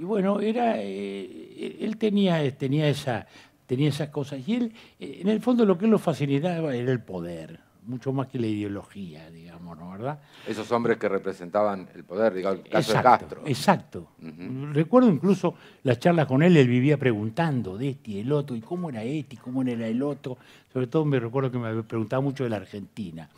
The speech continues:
Speaker 1: Este, y, y, y, y de Colombia también tenía su visión, ¿no? Yo cuento ahí una cosa que como ahora es historia se puede
Speaker 2: Ujú.
Speaker 1: decir, ¿no? Me acuerdo de la primera, la primera elección de Uribe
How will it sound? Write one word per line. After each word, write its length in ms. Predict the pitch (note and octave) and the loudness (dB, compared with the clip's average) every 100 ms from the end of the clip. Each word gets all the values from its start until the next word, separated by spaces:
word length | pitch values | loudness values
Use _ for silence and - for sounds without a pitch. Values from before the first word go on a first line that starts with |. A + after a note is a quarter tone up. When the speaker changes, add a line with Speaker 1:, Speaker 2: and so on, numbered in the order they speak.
| - - - - | -20 -20 -20 -6
Speaker 1:
Este, 500 | A#2 G2 - A2 G2 - - - | -2 -2 -2 -4 -4 -10 -20 -12
y, 540 | C#3+ B2+ B2 A#2+ A2 _ _ _ _ - | -2 2 2 2 -2 _ _ _ _ -18
y, 60 | D3 | -16
y, 840 | C#2 C#3+ - C3+ B2+ B2+ C#3 A#2 | -14 -14 -16 -16 -16 -12 -12 -6
y 80 | C3+ | 0
de 100 | D3 | 0
Colombia 480 | D3 F#3 A3+ G#3+ C#3 | 4 10 10 10 8
también 240 | A#2+ C3+ | 8 4
tenía 220 | B2 A#2+ A2+ | 2 2 0
su 160 | G#2 | 0
visión, 500 | G2+ G#2+ G3 D#3+ F#2 | -4 0 4 4 4
¿no? 140 | A2+ B2+ | 0 0
Yo 120 | C3+ | 0
cuento 280 | C#3+ C3+ C#3 | 2 2 4
ahí 140 | C#3 | 4
una 220 | C#3+ C#3+ B2 | 4 4 2
cosa 200 | C3 A#2+ | 0 0
que 60 | |
como 180 | G2 G2+ | -4 -4
ahora 140 | A2 | -2
es 120 | A#2 A#2 | -2 -4
historia 360 | A2+ B2+ C3+ | -6 -2 -2
se 140 | A#2+ A2 | -2 -4
puede 240 | A2 G#2 | -4 -6
Speaker 2:
Ujú. 80 | G#2 | -6
Speaker 1:
decir, 280 | B2+ B2+ - _ - - - _ - | -6 -6 -6 _ -20 -20 -20 _ -6
¿no? 180 | C3 | -4
Me 140 | C#3 F#2+ | -2 -4
acuerdo 300 | F#2 A#2+ A#2 | -2 2 2
de 60 | |
la 140 | G#2+ F#2+ | 2 0
primera, 640 | F#2+ G#2 B2+ B2+ G#2+ F#2 | -2 0 0 0 -4 -8
la 180 | F#2 F#2 | -10 -12
primera 600 | F2+ F#2+ G#2 A#2+ A#2 G#2+ - - - | -10 -10 -6 -4 -4 -8 -14 -20 -12
elección 540 | G#2 G2+ F2+ B2+ A#2+ | -6 -6 -4 -4 -2
de 80 | A2 | 0
Uribe 600 | A#2 C#3 A#2+ F#2 G2+ A2+ | 2 4 4 2 -2 -6